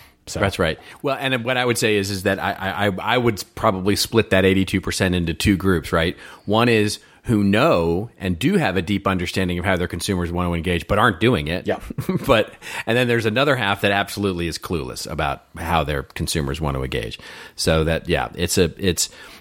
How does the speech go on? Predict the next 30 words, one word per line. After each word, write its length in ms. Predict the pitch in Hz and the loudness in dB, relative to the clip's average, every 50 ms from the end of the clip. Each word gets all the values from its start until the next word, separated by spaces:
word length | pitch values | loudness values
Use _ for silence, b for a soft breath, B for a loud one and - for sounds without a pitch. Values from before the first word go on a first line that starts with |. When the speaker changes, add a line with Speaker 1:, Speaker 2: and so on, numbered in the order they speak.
| B | B
Speaker 2:
it's 140 | 160 160 - | 0 2 2
basically 640 | - 190 196 190 - 175 139 127 120 110 107 98 - - | 4 4 4 6 6 4 4 6 6 6 6 4 0 -6
the, 360 | 107 107 110 117 101 104 110 | -10 -8 -6 0 2 4 4
the 160 | 92 95 113 | 4 4 0
content 440 | 113 - - 147 139 139 - 143 110 | 0 2 2 2 2 2 2 2 2
we're 120 | 101 104 98 | 2 0 0
creating. 520 | - - 104 101 98 101 101 98 98 - | -2 0 2 4 6 6 6 6 4 2
I 40 | - | 2
mean, 120 | 156 165 165 | 2 2 2
it 40 | |
comes 240 | 165 170 190 180 160 | 2 2 2 2 2
across 260 | 160 - - 151 - - | 2 2 2 0 2 2
every 260 | - 170 175 185 180 | 2 2 4 2 2
year 280 | 160 170 196 202 156 107 | 2 2 2 4 4 4
when 160 | 98 110 98 | 4 2 4
we 140 | 98 101 101 | 4 2 2
do, 560 | 95 101 101 101 101 101 98 98 98 98 - - | 4 4 4 6 6 6 4 4 2 0 -4 -6
um, 300 | 92 90 90 90 90 90 87 | -4 -2 0 0 0 0 0
and 80 | 87 92 | 0 2
I 40 | 110 | 2
haven't 200 | 123 104 101 90 | 2 2 0 0
seen 160 | - 107 95 | -2 0 0
the 60 | 90 | 0
top 260 | - - 101 98 - | 2 4 4 4 4
lines 220 | 104 92 90 90 - | 4 2 2 0 -2
from 320 | - 92 87 85 85 82 - | -2 -2 -2 -2 -4 -4 -2
this 260 | 80 113 135 - - | 0 0 0 0 0
year 120 | 92 82 80 | 0 0 0
yet, 280 | 78 80 80 78 78 - | 0 0 -2 -2 -2 -2
but 180 | - 85 - | -2 -2 -2